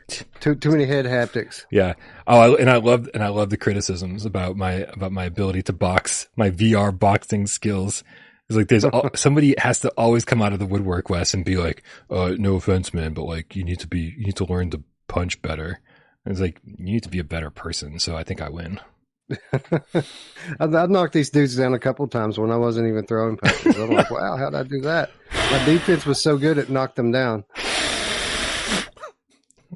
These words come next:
Speaker 1: You, did you huff and puff
Speaker 2: Right,
Speaker 1: until
Speaker 2: right.
Speaker 1: you blew, <laughs> flew your opponent down?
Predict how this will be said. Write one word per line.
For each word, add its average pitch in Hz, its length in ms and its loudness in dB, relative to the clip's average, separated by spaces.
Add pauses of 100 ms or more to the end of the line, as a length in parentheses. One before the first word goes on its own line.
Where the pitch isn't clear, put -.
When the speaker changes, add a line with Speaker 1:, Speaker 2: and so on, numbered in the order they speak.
Speaker 1:
You, 110 240 2
did 104 200 -6
you 120 140 0
huff - 260 -2
and 110 180 0
puff 123 220 -2
Speaker 2:
Right, 110 220 -2 (280)
Speaker 1:
until 120 120 -2
Speaker 2:
right. 117 80 2
Speaker 1:
you 113 120 4
blew, 110 320 2
<laughs> - 220 -8
flew 117 180 4
your 110 200 4
opponent 104 380 0
down? 113 280 -4